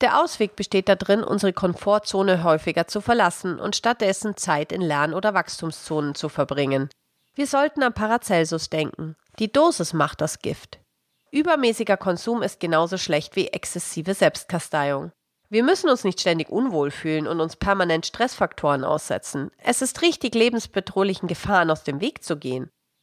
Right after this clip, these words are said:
Der goldene Mittelweg besteht darin, sich schrittweise und unter Berücksichtigung der individuellen Fähigkeiten, Unbequemlichkeiten und stressigen Situationen auszusetzen. Kurz zusammengefasst:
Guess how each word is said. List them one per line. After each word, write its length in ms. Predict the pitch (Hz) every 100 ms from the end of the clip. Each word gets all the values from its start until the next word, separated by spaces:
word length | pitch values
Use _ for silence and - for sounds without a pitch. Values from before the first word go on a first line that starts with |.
| _ 240
Der 80 |
goldene 360 | 233 277 330 262
Mittelweg 480 | 214 214 196 196 -
besteht 320 | 190 170 160
darin, 380 | 147 147 170 185
sich 240 | - -
schrittweise 680 | - 294 - 185 185 190 190
und 140 | 170
unter 220 | - 156 143
Berücksichtigung 800 | - 233 - 196 - 170 170
der 180 | 160 -
individuellen 640 | 180 214 165 143 139 135 131
Fähigkeiten, 720 | 156 151 156 - 151 - 156
Unbequemlichkeiten 1000 | - 247 220 170 160 156 - 165 160 180
und 140 | 151
stressigen 480 | - - 147 - 202
Situationen 760 | 220 - 247 - - 139 127 -
auszusetzen. 800 | 139 - - 139 - - - 151 _ _ _ _
Kurz 260 | - 311 -
zusammengefasst: 880 | 269 202 143 143 139 127 101 -